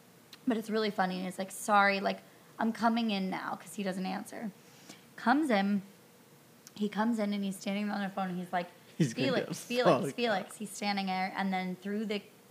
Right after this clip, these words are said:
Speaker 1: doorway, Erin sh-, is standing, like, reveals herself holding the phone, um, and
Speaker 2: I have a
Speaker 1: hangs up.
Speaker 2: particular set of skills. <laughs>
Speaker 1: Shut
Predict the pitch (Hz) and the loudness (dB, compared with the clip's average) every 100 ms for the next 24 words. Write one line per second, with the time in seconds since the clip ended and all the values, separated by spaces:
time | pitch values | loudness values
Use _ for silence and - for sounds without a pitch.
0 | 185 190 190 180 185 180 - 185 185 185 | -6 -2 0 0 -2 -2 -2 -2 0 -2
1 | 202 - - - - - - - - 220 | -6 -12 -20 -20 -20 -20 -20 -20 -10 -8
2 | 214 202 185 180 180 185 185 - - - | -6 -4 -2 -2 -6 -6 -8 -8 -18 -12
3 | - 196 208 196 175 190 - 202 190 - | -4 -2 0 -2 -2 -6 -4 -6 -6 -10
4 | 214 - 247 - - 240 - - - - | -10 -8 -10 -10 -14 -14 -16 -20 -20 -20
5 | - - - - 202 185 185 190 185 185 | -20 -20 -10 2 4 4 2 -2 0 0
6 | 185 175 175 175 135 170 156 143 - 151 | 0 0 0 0 -2 -2 -2 0 0 2
7 | 165 - 135 110 104 - - 214 - - | 2 2 2 -2 -2 0 0 0 0 -2
8 | - - - - - - - - - - | 0 0 -2 -8 -16 -20 -20 -20 -18 -10
9 | 220 - | -4 -2